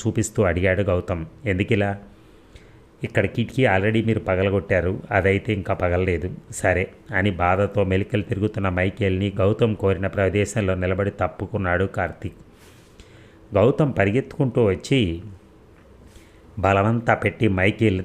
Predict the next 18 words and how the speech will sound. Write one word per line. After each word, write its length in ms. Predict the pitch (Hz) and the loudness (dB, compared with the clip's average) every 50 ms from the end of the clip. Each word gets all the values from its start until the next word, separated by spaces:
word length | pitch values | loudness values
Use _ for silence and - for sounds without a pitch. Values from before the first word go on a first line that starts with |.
| - - | -2 -2
తన్నాడు. 420 | 95 87 92 101 95 80 82 98 - - - - | -2 0 2 2 2 2 0 -2 -4 -6 -6 -2
అయినా 260 | 95 87 101 113 117 113 | 0 2 2 4 2 2
అతను 320 | 113 107 - 107 107 92 | 0 0 0 0 2 2
రాబర్ట్ 420 | 90 90 95 101 104 113 - - | 2 2 2 2 2 0 0 0
వెళ్ళినంత 440 | 113 101 92 92 92 95 92 - 107 | 0 2 2 0 0 -2 -2 -2 -2
దూరం 340 | 87 80 92 95 98 104 101 | -2 0 0 2 2 2 0
వెళ్ళలేదు. 460 | 87 82 90 92 92 90 90 90 101 - - - - - | 0 -2 0 0 0 0 0 0 -2 -6 -8 -16 -12 -6
కిటికీని 360 | - 110 - - - 120 107 107 | -6 -6 -4 0 0 2 2 2
పగలగొట్టుకుని 640 | - 95 92 87 95 95 98 98 - - 110 110 | 2 0 0 2 0 0 -2 -4 -2 -2 0 0
అప్పుడే 360 | 98 85 - - 113 107 107 98 | 0 -2 -2 0 2 2 2 2
రాబర్ట్ 500 | 90 87 92 95 107 104 - - - - | 2 2 2 2 2 0 0 -2 -2 0
పని 140 | 101 98 | 0 0
ముగించుకుని 600 | 101 104 104 101 107 107 101 - - - 110 110 | 0 0 0 0 0 0 -2 -4 -6 -2 0 0
వెనుతిరుగుతున్న 720 | 95 101 101 104 104 - 110 107 98 107 - - 104 101 92 | 2 2 0 0 0 -2 -2 0 0 -2 -2 -2 -2 -2 -2
భీముడు 420 | 85 87 104 110 110 113 113 101 | 0 2 2 2 4 2 2 0
కాళ్ళ 280 | - - 90 87 87 92 | 0 0 0 0 0 0
దగ్గర 260 | - 95 80 95 87 | -2 -2 -2 -2 -2
పడ్డాడు. 440 | 87 95 87 76 90 90 90 92 | -2 -2 -4 -2 -2 -2 -2 -2